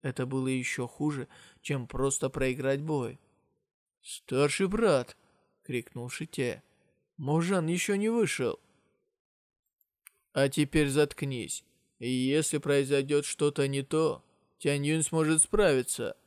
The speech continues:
так как он на одно небо выше», сказал Ши Тянь с холодным лицом.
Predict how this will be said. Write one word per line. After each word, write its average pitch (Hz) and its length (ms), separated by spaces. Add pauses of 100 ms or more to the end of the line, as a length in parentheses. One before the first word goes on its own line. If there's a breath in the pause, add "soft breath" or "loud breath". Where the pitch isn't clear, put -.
(180)
так 143 280
как 147 220
он 143 240
на 143 140
одно 139 280
небо 143 340
выше», 151 500 (400)
сказал 127 480
Ши 113 220
Тянь 135 300
с 135 60
холодным 123 580
лицом. 131 460